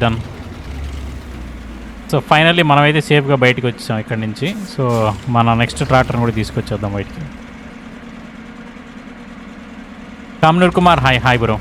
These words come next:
So, గేమ్ నేమ్ వచ్చి స్నో రన్నర్ గైస్. ఇది వచ్చే పీసీ గేమ్, మొబైల్లో రాదు. So, ఫస్ట్ మనం పైకి ఎక్కిద్దాం. ఓ, ఓ, నా ట్రాక్టర్ పైకి ఎక్కడానికి ఒక టైర్ మాత్రమే పట్టిద్దా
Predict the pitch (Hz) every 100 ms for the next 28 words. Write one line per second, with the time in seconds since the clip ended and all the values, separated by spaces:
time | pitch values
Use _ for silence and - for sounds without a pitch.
0 | - - - - - - - - - -
1 | 160 139 175 202 190 190 185 175 - 156
2 | 156 147 120 113 123 135 120 117 135 -
3 | - 135 135 143 120 139 147 123 120 123
4 | 123 110 104 110 190 - - - - -
5 | - - - - - - - - - -
6 | - - 123 107 120 - 127 120 120 123
7 | 127 - 113 110 131 190 - - - -
8 | - - - - - - - - - -
9 | - - - - 127 139 139 135 101 -
10 | - - - - - - - - - 156
11 | 170 190 180 156 160 170 180 170 170 170
12 | 170 151 147 160 160 156 156 156 135 127
13 | 123